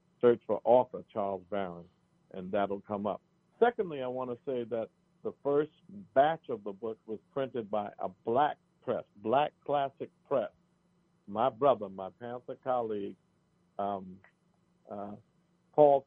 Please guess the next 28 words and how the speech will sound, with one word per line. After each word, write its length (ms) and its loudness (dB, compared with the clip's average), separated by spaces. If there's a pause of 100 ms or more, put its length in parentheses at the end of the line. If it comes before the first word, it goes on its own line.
Coates. 240 0 (520)
We 160 -6
went 220 -2
to 100 -8 (180)
Africa 320 -6
together. 480 -4
He 100 -8
was 220 -6
in 100 -6
the 80 -8
Panther 460 -6
Party 380 0
together. 440 -4 (420)
He 160 -2
has 340 0 (440)
a, 320 -2 (380)
uh, 100 -16 (400)
publishing 460 4
company 420 -2
called 380 0 (160)
Black 300 4 (260)
Classic 440 -6 (180)
Press, 220 0 (500)
but 120 2
they 140 6
don't 260 0
do 160 -4 (120)
print 200 -2